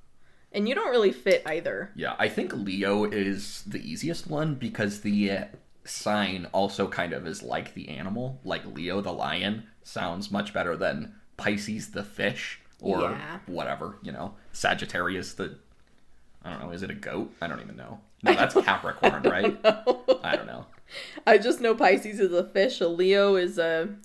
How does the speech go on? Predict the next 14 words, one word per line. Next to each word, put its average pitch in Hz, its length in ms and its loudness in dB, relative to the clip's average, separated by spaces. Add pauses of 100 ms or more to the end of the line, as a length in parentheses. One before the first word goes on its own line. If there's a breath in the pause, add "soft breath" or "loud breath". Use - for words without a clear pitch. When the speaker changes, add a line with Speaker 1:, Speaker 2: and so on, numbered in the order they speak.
Speaker 1:
lion, 180 540 2
and 175 300 -4
then 170 460 -4 (160)
Speaker 2:
Cancer 98 380 -8
is - 80 -10
a - 60 -10
crab. 58 520 -4
Speaker 1:
Cancer 202 360 0
is 196 140 2
a 190 40 0
crab. 175 640 0 (1000)
Speaker 2:
Scorpio's 78 640 -8
a 67 80 -10
scorpion, - 760 -10